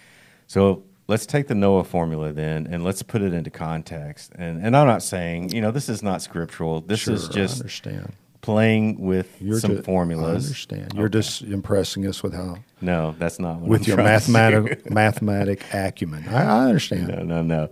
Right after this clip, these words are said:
Speaker 1: I'm just trying to prove this point here that it's a narrow road. So how
Speaker 2: Yes.
Speaker 1: many of us here in the United States might be saved,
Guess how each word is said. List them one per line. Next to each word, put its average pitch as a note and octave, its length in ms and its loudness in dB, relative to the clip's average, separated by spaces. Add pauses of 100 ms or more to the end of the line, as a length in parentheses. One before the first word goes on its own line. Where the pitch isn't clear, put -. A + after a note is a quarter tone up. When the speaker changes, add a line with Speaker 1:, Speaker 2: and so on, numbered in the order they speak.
(320)
Speaker 1:
I'm G2 200 4
just G#2 220 0
trying B2 240 6
to A2 80 0
prove C#3+ 460 2
this G#2+ 200 2
point G2+ 380 0
here D2+ 400 -4
that E2 260 -2
it's F2+ 340 -4 (100)
a F#2 80 -4
narrow F2 560 0
road. D#2 520 -6
So E2+ 160 -8
how A2 200 2
Speaker 2:
Yes. B2 80 6
Speaker 1:
many B2 280 4
of G2 260 2
us E2 440 -6 (580)
here E2+ 540 -4
in F2 120 -6
the E2 80 -4
United E2+ 400 -2
States E2 640 -6 (680)
might F2+ 360 -4
be G#2 160 -4
saved, D#2 680 -10